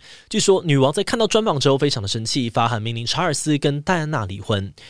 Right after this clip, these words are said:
这个消息是不是真的，没办法证实。可是没过多久，两个人确实也正式的签字离婚，结束了这段开头很童话，结尾却很悲伤的婚姻故事。不过，虽然戴安娜最后离婚哦，离开了英国皇室，但是恢复单身她并没有因此一蹶不振。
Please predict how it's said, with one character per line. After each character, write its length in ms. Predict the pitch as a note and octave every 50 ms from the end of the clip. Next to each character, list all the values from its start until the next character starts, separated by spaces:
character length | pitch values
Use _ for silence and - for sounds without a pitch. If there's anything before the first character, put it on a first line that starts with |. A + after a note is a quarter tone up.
| - - - _
这 100 | - D#4+
个 80 | C#4+ -
消 160 | - A#3+ A#3+
息 160 | A#3 - D#3
是 100 | C#3+ -
不 40 | E3+
是 100 | E3 F3
真 240 | D#3+ - E3+ E3+ F#3
的， 180 | F#3+ E3 - -
没 160 | G2+ G2+ G2
办 140 | G2 C#3+ C3+
法 120 | A2+ F2
证 180 | F2+ - B2 G#2+
实。 280 | G2+ - - - C2 -
可 100 | - C3+
是 120 | A#2 - D3
没 120 | A#2+ A2+
过 100 | A2 D#3
多 140 | C#3 C#3 C3+
久， 200 | C#3 - C#3 -
两 200 | - A#2 G#2+ G#2+
个 80 | G#2 A2+
人 160 | G#2+ G#2 G#2+
确 200 | - - A#3 G3
实 160 | - - B2+
也 140 | A#2 G#2+ F#2
正 220 | - - G3+ E3
式 200 | C#3+ - - E3+
的 100 | B2 F#2+
签 220 | - - - A2+ A#2
字 120 | - C3
离 160 | F#2 E2+ -
婚， 260 | F2 - A2+ G#2 G#2 A2 - - _
结 180 | _ - C3 A2+
束 200 | A2+ - D#3 C#3
了 60 | A2+
这 140 | G#2 - D3
段 140 | C#3 C3+ A#2+
开 260 | - - - F#3 F#3 F#3
头 240 | - - C3+ A2+ A2+
很 160 | - B2 F2
童 160 | - - - - -
话， 200 | - D3+ B2+ - _ - - - _
结 200 | - - A2+ G2+
尾 220 | A2 B2+ A2+ F2 -
却 180 | - - C#3 A2
很 160 | F2+ F#2 E2
悲 180 | - - A#2 A#2+
伤 200 | - B2 A2 A2+
的 120 | G#2+ E2+
婚 160 | - - G2+
姻 80 | F2 F#2
故 120 | - G2 -
事。 280 | - - - A2 - - _ _ - - - - - - -
不 80 | A3+
过， 100 | C4 D#4
虽 160 | B3+ - D4
然 140 | D#4 B3 G3
戴 120 | - A#3 A3
安 120 | G#3 G#3
娜 140 | A3+ G#3+ F3
最 180 | - - G3+
后 140 | F3 E3+ D3+
离 160 | B2+ A#2+ G#2+
婚 200 | G#2+ - B2+ A#2+
哦， 120 | B2 A2+ F#2+
离 120 | F#2 G2+
开 160 | G2+ - C3+
了 80 | C3 A#2+
英 120 | G#2 B2+
国 120 | B2 A#2+ A2
皇 220 | F#2+ F#2 - G#2+
室， 220 | A#2 - - B2+ G#2+
但 140 | - A#2
是 120 | A#2 - A#2
恢 140 | - B2 A#2+
复 100 | A#2+ C3
单 160 | B2 B2 B2+
身 160 | D#3+ E3+ D3
她 220 | B2+ - C#3 C#3
并 180 | - - G3 E3+
没 80 | C#3 B2+
有 100 | G#2+ G2
因 160 | - E3+ F3 F3+
此 180 | - - A2+ -
一 120 | - D3
蹶 120 | - G#2
不 120 | E2 - -
振。 240 | - - A#2+ F#2